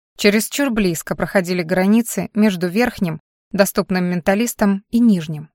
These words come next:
царством темнейшей, лабиринтами. Взгляд Орлиса заметно похолодел. Откровение коллеги не принесло ему успокоения. Скорее заставило поставить лишний якорь в сознании,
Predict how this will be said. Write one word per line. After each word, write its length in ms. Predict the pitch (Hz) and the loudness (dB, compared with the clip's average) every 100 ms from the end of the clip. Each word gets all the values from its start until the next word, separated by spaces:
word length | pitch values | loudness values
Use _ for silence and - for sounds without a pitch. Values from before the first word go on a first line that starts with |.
| _ | _
царством 500 | - 202 180 - 190 | 4 4 4 -2 -2
темнейшей, 720 | 185 202 196 180 147 - - _ _ | 0 0 2 0 -4 -10 -14 _ _
лабиринтами. 800 | 226 226 208 165 151 - 165 170 _ _ _ _ | 0 2 2 0 -8 -10 -16 -18 _ _ _ _
Взгляд 480 | 196 170 190 240 233 | -6 -2 2 2 2
Орлиса 460 | - 262 247 240 240 | 0 2 2 0 0
заметно 480 | 208 202 196 - 190 | 2 4 2 0 -4
похолодел. 600 | 185 - 185 170 156 147 _ _ _ _ _ - | -4 -4 -4 -4 -8 -16 _ _ _ _ _ -4
Откровение 720 | - - 226 240 254 233 214 | -4 0 2 4 6 6 6
коллеги 400 | 233 233 233 214 | 4 2 2 4
не 160 | 220 | 2
принесло 480 | 208 214 220 - 277 | 2 2 2 2 0
ему 300 | 233 180 175 | 2 0 -2
успокоения. 880 | 170 - - 180 165 156 151 143 - _ _ _ - | -4 -8 -4 -4 -4 -6 -10 -12 -18 _ _ _ -14
Скорее 380 | - 233 262 247 | -2 0 2 2
заставило 500 | 233 - 247 233 208 | 0 2 2 4 4
поставить 480 | 208 - 226 208 | 2 2 -2 -2
лишний 400 | 196 220 - 202 | -2 -2 2 2
якорь 400 | 196 240 247 180 | 2 0 -2 -6
в 40 | - | -4
сознании, 640 | 214 165 165 156 151 151 | -4 -2 -4 -6 -8 -14